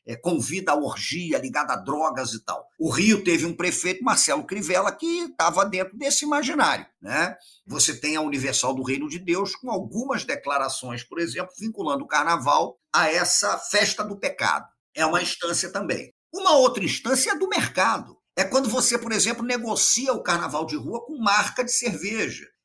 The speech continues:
É quando você negocia o carnaval de rua com certa empresa, né,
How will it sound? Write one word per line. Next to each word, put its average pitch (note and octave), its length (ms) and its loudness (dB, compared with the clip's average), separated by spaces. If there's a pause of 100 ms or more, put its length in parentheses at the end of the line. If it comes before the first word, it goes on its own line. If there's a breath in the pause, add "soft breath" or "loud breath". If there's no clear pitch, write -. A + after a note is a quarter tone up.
(100)
É D3 60 2
quando A#3+ 260 -2
você A3 300 2
negocia G3+ 560 0
o F#3 80 -6
carnaval E3 460 0
de E3 80 0
rua A3 360 -2
com A#3 140 -8
certa F3+ 460 -2
empresa, G3+ 720 2 (280 soft breath)
né, F3+ 400 0